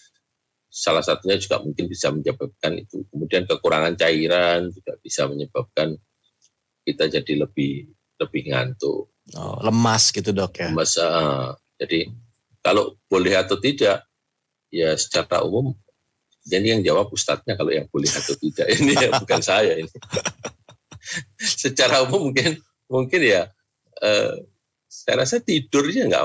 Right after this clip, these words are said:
Speaker 1: nggak ada masalah ya. Selama
Speaker 2: Hmm.
Speaker 1: dia memang benar-benar merasa lagi nggak nyaman. Apalagi anak ya. Anak kan dia, kita lihat proporsinya kalau anaknya itu memang, memang belum waktunya puasa dan memang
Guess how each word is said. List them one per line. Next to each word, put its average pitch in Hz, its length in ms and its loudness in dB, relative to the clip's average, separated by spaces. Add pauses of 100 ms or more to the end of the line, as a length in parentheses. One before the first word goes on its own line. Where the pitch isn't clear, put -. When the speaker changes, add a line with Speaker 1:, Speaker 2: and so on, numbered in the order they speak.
(100)
Speaker 1:
nggak - 200 4
ada 87 100 0
masalah 87 540 0
ya. 90 240 -4 (360)
Selama 92 440 0
Speaker 2:
Hmm. 90 60 -12
Speaker 1:
dia 90 120 2
memang 87 360 0
benar-benar 85 500 -2 (480)
merasa 80 380 0
lagi 78 260 -2
nggak - 160 -4
nyaman. 73 400 -6
Apalagi 80 420 0
anak 92 400 0
ya. 78 180 2 (500)
Anak 92 340 0
kan 120 140 2
dia, 110 300 2 (520)
kita 92 240 2
lihat 104 240 2
proporsinya 101 600 0
kalau 95 240 2
anaknya 90 460 -2
itu 87 220 -4
memang, 87 440 0 (580)
memang 87 420 0
belum 80 220 0
waktunya 82 520 -2
puasa 80 580 2
dan 78 180 -2
memang 78 340 -4